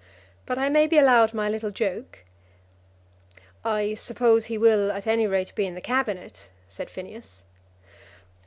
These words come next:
"I know nothing whatever about politics,"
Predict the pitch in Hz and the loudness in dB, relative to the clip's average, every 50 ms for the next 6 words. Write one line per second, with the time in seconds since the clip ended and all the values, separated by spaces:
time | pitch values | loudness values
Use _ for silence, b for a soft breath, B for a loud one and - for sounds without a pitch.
0 | _ _ _ 240 254 262 269 262 240 220 214 196 196 - - 262 262 269 269 269 | _ _ _ 2 4 4 6 6 4 4 4 0 -4 -6 -2 0 2 2 2 0
1 | - 240 226 208 208 208 - - - - 185 185 196 190 190 185 - - 214 180 | 0 0 2 2 2 0 0 -4 -6 -6 -6 -4 -2 -2 -2 -4 -4 -4 -4 -4
2 | 170 175 - - - - - - - - - | -4 -6 -6 -8 -10 -10 -12 -16 -18 -20 -20